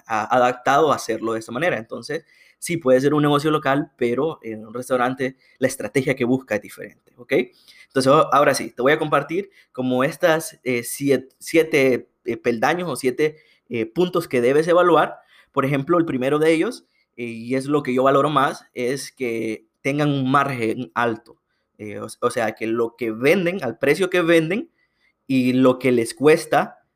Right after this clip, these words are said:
producirlo o, o, o, o el costo de venta de, de esto sea, eh,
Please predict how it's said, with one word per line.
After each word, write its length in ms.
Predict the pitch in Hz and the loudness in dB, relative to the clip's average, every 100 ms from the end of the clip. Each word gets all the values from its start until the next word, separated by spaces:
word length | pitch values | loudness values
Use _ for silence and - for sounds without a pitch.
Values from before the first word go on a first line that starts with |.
| _ | _
producirlo 960 | 135 123 117 - 160 160 160 165 165 - _ _ _ | 0 0 -2 0 0 2 2 2 0 -14 _ _ _
o, 600 | 123 117 110 107 104 - | -2 0 -2 -4 -8 -2
o, 400 | 123 - - - | -2 -2 -6 -8
o, 120 | 170 - | -8 -2
o 60 | 120 | 0
el 120 | 120 | 0
costo 360 | - 147 - 160 | 0 -2 4 4
de 80 | 143 | 6
venta 340 | 151 165 147 | 4 2 4
de, 240 | 131 120 110 | 4 4 0
de 180 | 117 117 | -2 0
esto 360 | 147 151 233 - _ _ _ | -2 -4 -8 -8 _ _ _
sea, 560 | - 143 151 175 - _ _ _ - | -2 2 2 0 -6 _ _ _ -4
eh, 640 | 127 120 113 110 107 - | -2 0 -2 -2 -6 -10